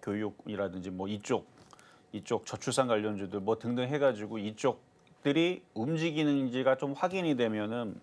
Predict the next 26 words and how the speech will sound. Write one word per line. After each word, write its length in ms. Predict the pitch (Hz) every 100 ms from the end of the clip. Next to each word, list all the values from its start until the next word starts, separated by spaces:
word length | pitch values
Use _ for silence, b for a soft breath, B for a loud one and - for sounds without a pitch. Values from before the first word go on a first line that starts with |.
| -
만 280 | 95 107 113
삼천 400 | 127 120 - 113
원, 160 | 110
만 160 | 95 98
사천 360 | 101 101 110
원, 100 | 104
만 160 | 87 92
오천 260 | 104 - 98
원도 400 | 95 123 170 175 B B B B _
가능은 460 | - - 139 151 139
합니다. 540 | 151 151 101 98 143 156 _ _ _ _ -
근데 120 | 123
지금 340 | - 123 135
이 120 | 113 127
비정상적인 720 | - 113 135 131 131 123 120
시장에서 420 | - 113 107 117
우리가 300 | 98 98 104
뭘 340 | 92 95 131
그런 220 | 123 104 107
걸 160 | 104
바랍니까? 540 | - 101 95 87 - 92
지금 280 | - 98
이, 400 | 92 101 110 104 85 -
이게 240 | 104 110 104
지금 240 | 107 95
이성적으로 640 | 110 139 127 123 104 107